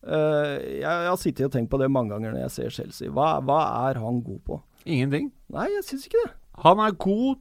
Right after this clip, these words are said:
Speaker 2: til å komme innpå når det er en, eh, femogtjue,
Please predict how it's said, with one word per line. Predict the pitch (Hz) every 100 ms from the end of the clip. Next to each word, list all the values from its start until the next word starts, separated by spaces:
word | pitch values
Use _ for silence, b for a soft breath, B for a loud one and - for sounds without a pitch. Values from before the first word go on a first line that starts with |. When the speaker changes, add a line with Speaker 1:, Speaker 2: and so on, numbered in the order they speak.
| -
Speaker 2:
til | 220 226
å |
komme | - - 151 135 175
innpå | 117 160
når | 175 175
det | 156
er | 110 131
en, | 147 156
eh, | 156 156 151 151 156
femogtjue, | 156 135 151 156 170